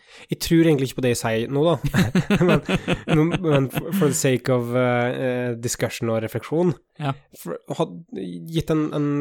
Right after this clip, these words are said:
Speaker 1: situasjon der du har, ehm, en, eh,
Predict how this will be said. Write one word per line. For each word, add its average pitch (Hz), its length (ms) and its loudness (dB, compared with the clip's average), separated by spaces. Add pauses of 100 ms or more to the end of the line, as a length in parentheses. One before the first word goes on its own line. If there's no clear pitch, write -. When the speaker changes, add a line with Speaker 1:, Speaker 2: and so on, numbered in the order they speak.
(100)
Speaker 1:
situasjon 139 680 -4
der 135 100 -2
du 123 60 -4
har, 113 560 -2 (220)
ehm, 110 640 -4 (180)
en, 117 240 -2 (260)
eh, 104 400 -4